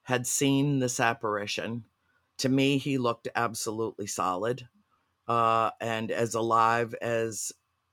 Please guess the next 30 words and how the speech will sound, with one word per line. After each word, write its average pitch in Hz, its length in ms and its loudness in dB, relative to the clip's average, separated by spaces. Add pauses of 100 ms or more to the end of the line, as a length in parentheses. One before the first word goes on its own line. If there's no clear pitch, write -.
(260)
as 110 340 -2
we 127 200 0
are. 110 340 -4 (600)
Um, 117 500 2 (140)
uh, 113 80 -4
but 110 180 -2
my 117 140 -2
sister 127 460 -2
saw 113 360 2
him 110 240 -6
translucently. 107 1080 -6 (600)
And 117 360 -2
later 135 360 2
on 127 180 2
in 120 160 -2
the 107 60 -4
day, 107 540 -4
just 117 280 -6
before, 110 680 0
uh, 104 200 -4
Mister 107 340 -8
Kenyon 104 480 -8
was 101 340 -8 (580)
packed 113 360 -2
up 110 280 0
and 107 180 -6
ready 107 280 -4
to 98 80 -10
go, 104 580 -2 (720)
uh, 104 320 -2